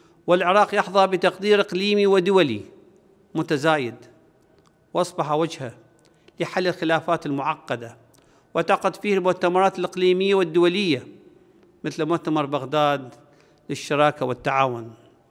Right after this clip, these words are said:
لقد فتحت حكومتي آفاق تعاون واسعة مع أشقاء العراق وجيرانه ومع المجتمع الدولي، وكانت سياسة العراق الخارجية تنسجم مع طلعات شعبنا المسالم التواق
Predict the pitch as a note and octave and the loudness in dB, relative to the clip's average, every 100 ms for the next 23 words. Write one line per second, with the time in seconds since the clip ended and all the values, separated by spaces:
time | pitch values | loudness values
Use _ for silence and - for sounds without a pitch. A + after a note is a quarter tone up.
0 | _ _ _ - C#3+ D3 - E3 C#3+ C3+ | _ _ _ -6 -4 -4 -6 -10 -10 -14
1 | - D#3 C#3+ C#3 C#3 B2+ C3 _ _ _ | -8 -4 -2 -2 -6 -10 -10 _ _ _
2 | _ _ _ _ _ _ D3+ D3+ F#3 F3 | _ _ _ _ _ _ 0 2 2 0
3 | - F3+ F#3 F#3 F3+ F#3 - B2+ A2+ - | 0 2 4 4 6 4 2 -6 -8 -18
4 | - _ _ _ _ _ - F3 F3 F3 | -20 _ _ _ _ _ 0 4 4 0
5 | F3+ F#3+ F#3 F3 F#3 F#3+ F#3 F3 D#3+ F3 | -4 4 4 4 2 2 2 0 2 6
6 | F3+ D#3+ B2+ - - - _ _ _ _ | 6 6 2 -10 -20 -20 _ _ _ _
7 | - D#3+ E3+ E3 F#3 F3+ E3+ D#3+ D3 C#3+ | -6 0 2 4 2 -2 -2 -2 -2 -2
8 | D#3 B2 A#2+ - - _ _ _ _ _ | -2 -2 -8 -18 -20 _ _ _ _ _
9 | _ D3 C#3+ F3+ E3+ E3 F3+ E3+ E3+ E3+ | _ -6 -2 2 2 0 -2 -2 -2 -2
10 | E3 D3+ - D#3+ D3+ C#3+ D#3 C#3 C#3 - | -2 -4 -4 -2 -2 -4 -4 -4 -10 -20
11 | _ _ _ _ _ - G#3+ G#3 G3 D#3+ | _ _ _ _ _ -2 0 0 -2 0
12 | D#3+ D#3+ D#3 D#3+ D#3 C#3+ D3 C#3+ - C#3+ | 0 0 -2 -2 0 2 0 0 -2 -2
13 | C#3+ C#3+ C3+ B2+ C#3+ C3+ B2+ B2+ C#3 A#2+ | -2 -2 -4 -2 -2 -2 -4 -6 -6 -4
14 | C3 C3 A#2 | -2 -2 -4